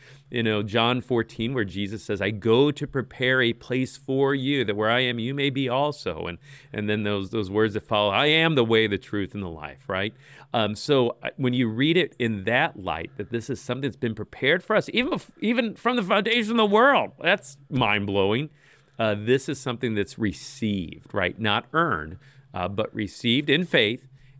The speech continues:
uh, receiving what Jesus himself has prepared for them. So I think that that's, that's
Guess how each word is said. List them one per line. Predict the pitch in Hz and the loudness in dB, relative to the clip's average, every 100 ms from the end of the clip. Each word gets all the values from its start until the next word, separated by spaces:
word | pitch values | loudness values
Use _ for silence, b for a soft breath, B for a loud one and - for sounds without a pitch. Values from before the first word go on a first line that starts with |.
| - | -8
uh, | 107 98 95 101 | -4 -4 -4 -4
receiving | 107 107 - 113 123 110 | -4 -4 -4 -4 -2 -4
what | 98 101 - 104 | 0 0 0 -4
Jesus | 95 101 104 107 | 0 0 0 -4
himself | - 101 - 90 92 - | -6 -10 -4 -4 -4 -4
has | 92 90 - | -4 -4 -8
prepared | - 104 - - 107 101 95 87 - | -6 -6 -6 -4 2 4 4 0 -4
for | - - 92 87 | -14 -6 -6 -6
them. | 82 76 - - b b | -8 -12 -16 -20 b b
So | - | 0
I | 220 | 2
think | 247 | 6
that | 175 - | 4 4
that's, | 143 - - | 0 0 -4
that's | 147 131 - | -2 -2 -8